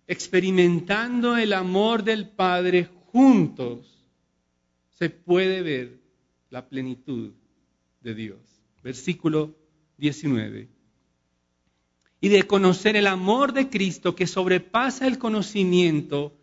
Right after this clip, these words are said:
para que seáis llenos hasta la medida de toda la plenitud de Dios". El apóstol Pablo quiere que el Espíritu de Dios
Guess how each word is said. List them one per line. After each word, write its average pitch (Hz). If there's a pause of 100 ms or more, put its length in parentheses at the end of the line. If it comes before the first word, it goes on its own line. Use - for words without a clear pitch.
(160)
para 175
que 190
seáis 185
llenos 165
hasta 220
la 220
medida 160
de 151
toda 151 (200)
la 135
plenitud 135 (680)
de 127
Dios". 110 (1400)
El 175
apóstol 202
Pablo 220
quiere 202
que 208
el 190
Espíritu 262
de 247
Dios 165